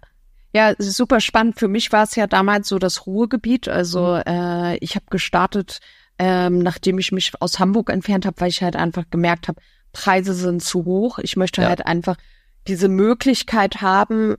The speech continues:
Speaker 1: ähm, weit unter dem Marktwert einkaufen zu können, um halt irgendwann Fix and Flip zu machen. Ich bin halt viel nach Wuppertal gegangen, weil damals war das halt so ein Standort, wo die meisten noch gesagt haben,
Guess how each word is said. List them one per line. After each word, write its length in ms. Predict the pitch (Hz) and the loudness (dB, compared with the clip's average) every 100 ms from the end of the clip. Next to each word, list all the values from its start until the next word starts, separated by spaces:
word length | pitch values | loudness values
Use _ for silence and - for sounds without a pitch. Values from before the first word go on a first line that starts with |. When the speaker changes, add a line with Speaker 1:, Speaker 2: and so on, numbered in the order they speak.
| - | -2
Speaker 1:
ähm, 500 | 185 180 175 175 160 | -2 0 0 0 2
weit 300 | 170 196 - | 4 2 0
unter 280 | 196 190 | -2 0
dem 160 | 180 170 | 0 0
Marktwert 480 | 160 185 - 214 - | 0 -2 0 0 2
einkaufen 580 | 185 202 - 202 - 190 | 2 0 2 -2 -2 -6
zu 140 | 196 | -4
können, 240 | - 196 - - - | 0 0 -2 -12 -6
um 300 | 202 214 214 | 0 4 4
halt 240 | 196 185 | 2 0
irgendwann 580 | - 185 196 190 185 180 | 0 -2 0 0 2 0
Fix 260 | - 196 - | -2 -6 -4
and 180 | 170 165 | -6 0
Flip 260 | 214 - | 0 0
zu 120 | - | 0
machen. 320 | 196 196 196 180 - - - | 2 2 0 -8 -12 -20 -8
Ich 160 | - | -2
bin 180 | 208 202 | 2 4
halt 160 | 190 170 | 2 0
viel 160 | 190 | 0
nach 220 | 180 170 - | 0 0 -4
Wuppertal 580 | 170 180 165 - 160 156 | -6 -2 -4 -2 -2 -2
gegangen, 400 | 156 143 156 160 | -4 -4 -2 0
weil 160 | 160 | 0
damals 500 | 160 160 170 175 165 | 0 0 2 2 0
war 140 | 170 165 | 0 2
das 200 | 175 - | 0 0
halt 200 | 165 165 | 0 0
so 380 | 175 160 160 - | -2 -2 -2 -8
ein 200 | - 170 | -8 -4
Standort, 560 | - - 165 185 170 - | -2 2 2 2 0 0
wo 80 | 160 | -6
die 120 | 156 | -2
meisten 420 | 151 156 165 - | 0 0 0 -4
noch 140 | 160 - | -6 -6
gesagt 300 | 156 165 | -4 -4
haben, 100 | - | -2